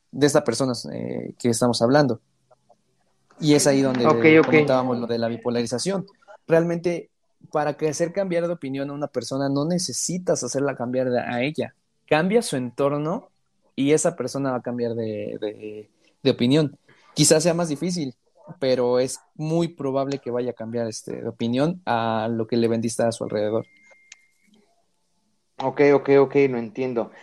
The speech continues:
Speaker 2: La parte de la política yo creo que se va más que nada al no reconocer, eh, no sé, en no reconocer, eh, que perdiste, ¿no? Que tú votaste por el perdedor o que tú creías en alguien y no funcionó. La gente que votó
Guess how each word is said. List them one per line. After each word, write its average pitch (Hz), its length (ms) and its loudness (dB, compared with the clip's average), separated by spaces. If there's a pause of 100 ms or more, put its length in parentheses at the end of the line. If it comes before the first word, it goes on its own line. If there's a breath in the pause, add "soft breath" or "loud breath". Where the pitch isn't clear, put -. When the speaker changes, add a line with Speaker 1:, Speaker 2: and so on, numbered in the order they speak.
(120 soft breath)
Speaker 2:
La 127 180 2
parte 170 320 4
de 156 120 6
la 113 180 4
política 147 480 2
yo 160 140 6
creo 170 140 4
que 170 100 -4
se 139 120 -6
va 131 100 -2
más 143 260 -2
que 139 120 -8
nada 131 460 2
al 113 160 -4
no 123 140 0
reconocer, 120 720 -2
eh, 104 640 -6 (1160 soft breath)
no 151 160 4
sé, 156 320 4
en 131 140 2
no 143 120 6
reconocer, 131 640 4
eh, 120 300 2
que 127 140 -2
perdiste, 135 680 2
¿no? 143 300 2
Que 127 140 0
tú 147 140 -2
votaste 147 380 4 (100)
por 123 140 4
el 107 100 0
perdedor 110 520 4
o 110 100 2
que 113 120 -8
tú - 160 -8
creías 139 400 4
en 123 120 -2
alguien 123 360 0
y 107 100 -8
no 110 300 -4
funcionó. 104 640 -4 (420 loud breath)
La 110 140 0
gente 147 680 4
que 127 120 0
votó 113 260 6